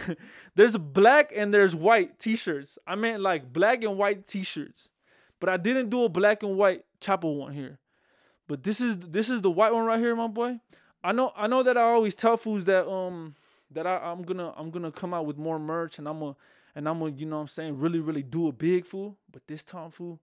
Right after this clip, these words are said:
I spent, like, over two thousand, three thousand dollars, fool, just getting out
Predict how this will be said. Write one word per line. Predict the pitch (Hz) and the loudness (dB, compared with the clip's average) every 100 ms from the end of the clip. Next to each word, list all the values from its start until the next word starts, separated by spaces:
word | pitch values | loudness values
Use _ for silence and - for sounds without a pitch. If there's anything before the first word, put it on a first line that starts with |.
| _ _ _ - | _ _ _ -20
I | |
spent, | - 170 143 | -14 -10 -10
like, | 135 | -12
over | 147 139 | -12 -14
two | - 156 | -14 -14
thousand, | 156 151 139 | -10 -10 -12
three | 143 147 | -14 -14
thousand | 147 135 131 | -12 -14 -12
dollars, | 143 139 | -12 -12
fool, | - 139 | -16 -18
just | 131 123 | -18 -14
getting | 151 156 156 | -12 -12 -12
out | 147 | -14